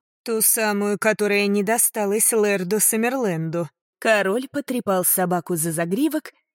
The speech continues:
и лично спустил ее с поводка. Ищейка сорвалась и понеслась вперед, словно легкий парусник, поймавший попутный ветер.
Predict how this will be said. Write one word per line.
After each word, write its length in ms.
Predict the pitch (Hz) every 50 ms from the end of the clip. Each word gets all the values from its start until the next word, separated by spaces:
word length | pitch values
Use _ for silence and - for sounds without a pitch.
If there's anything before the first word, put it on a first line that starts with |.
| _ _ -
и 160 | 202 214 208
лично 560 | 196 185 175 170 202 - - - 233 240 233
спустил 600 | 226 - - 190 196 - - - - 175 170 175
ее 400 | 180 180 165 190 185 175 160 160
с 120 | 156 - -
поводка. 540 | - 185 180 202 208 - - 165 147 151 - _ _ _ _ _ _ _ _ _ _ _ -
Ищейка 800 | 175 190 175 - - - - 208 220 247 262 233 - - 262
сорвалась 760 | 247 - - 220 208 202 180 180 185 180 185 190 202 202 - -
и 40 | 208
понеслась 600 | - 202 196 196 190 - - 202 196 190 180 - -
вперед, 500 | - - - - 180 180 208 277 277 - _ _ _ _ _ _ _
словно 560 | - - - 240 240 247 247 220 233 233 233
легкий 420 | 240 233 226 - - - 226 240 - _
парусник, 680 | - 285 285 233 175 160 - - - 185 180 143 -
поймавший 640 | - 190 190 190 190 190 190 185 - - - 196 196 -
попутный 640 | 208 196 190 - 196 185 - - 202 202 202 202
ветер. 400 | 190 185 170 - - 190 180 156